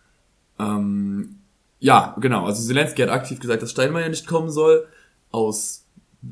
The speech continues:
vergangen-, vergangener Politik Steinmeiers, die sehr pro-russisch oder zumindest vielleicht, sagen wir mal, nicht Russi-, Russland sanktionierend war, sa-, äh, Russland duldend war.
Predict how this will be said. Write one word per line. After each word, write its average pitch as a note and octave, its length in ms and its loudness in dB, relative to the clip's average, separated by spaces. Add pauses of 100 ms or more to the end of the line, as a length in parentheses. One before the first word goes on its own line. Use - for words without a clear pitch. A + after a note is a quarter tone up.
vergangen-, A2 680 -4
vergangener A2+ 520 -4
Politik A2 520 -8
Steinmeiers, B2+ 640 0
die A2+ 120 -2
sehr A2+ 240 0
pro-russisch A#2 760 -4
oder A2 160 0
zumindest C3 320 0
vielleicht, A#2 340 0
sagen B2 200 2
wir B2+ 40 4
mal, - 300 2 (280)
nicht E3 480 0 (520)
Russi-, C#3 420 0
Russland C3 540 -2
sanktionierend C3 920 -2
war, C#3 360 -2 (500)
sa-, A#2+ 200 -2
äh, A2 100 0
Russland A2+ 540 -2
duldend B2+ 440 -2
war. C#3 300 -6